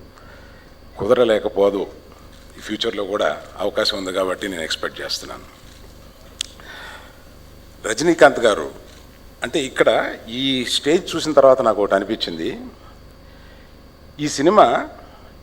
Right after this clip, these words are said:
ఎలా ఉన్నా సూపర్ హిట్ అవ్వడానికి అవకాశం ఏంటంటే, ఇంతమంది మంచి మనుషులు, అంటే ఇక్కడ డైరెక్టర్ గారు నాకు ఒక పది పదిహేను ఏళ్ళుగా ఆయన స్నేహితుడు. నాకు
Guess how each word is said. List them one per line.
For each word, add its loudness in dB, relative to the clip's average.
ఎలా 12
ఉన్నా 10
సూపర్ 2
హిట్ 2
అవ్వడానికి 8
అవకాశం 8
ఏంటంటే, -2
ఇంతమంది 6
మంచి 2
మనుషులు, 2
అంటే 4
ఇక్కడ 2
డైరెక్టర్ 4
గారు 12
నాకు 2
ఒక 0
పది 0
పదిహేను -6
ఏళ్ళుగా -2
ఆయన -6
స్నేహితుడు. -6
నాకు 4